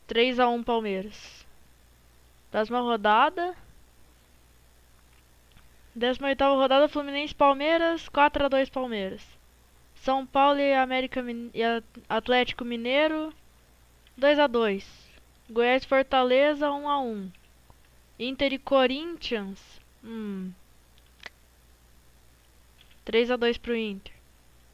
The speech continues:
Por enquanto. Bahia e América Mineiro, um a um.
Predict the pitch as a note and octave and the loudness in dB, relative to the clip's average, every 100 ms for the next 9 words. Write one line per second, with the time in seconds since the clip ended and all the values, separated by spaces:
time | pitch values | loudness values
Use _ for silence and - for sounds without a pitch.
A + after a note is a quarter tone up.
0 | _ _ - - - G#3 A3 - G#3+ G#3+ | _ _ -20 -20 -10 -8 -8 -10 -12 -12
1 | - - - - - - - - G#3 G3+ | -20 -20 -20 -20 -20 -20 -20 -20 -2 4
2 | A#3+ B3 D#4 F4 E4+ D#4+ E4 D#4 D#4+ D4+ | 4 4 0 0 0 0 -2 -4 -6 -4
3 | C4+ A3+ F#3+ F#3+ - - - _ _ _ | -2 0 -2 -8 -14 -20 -20 _ _ _
4 | - D#4 D4+ A#3 F#3+ | -6 0 2 0 -6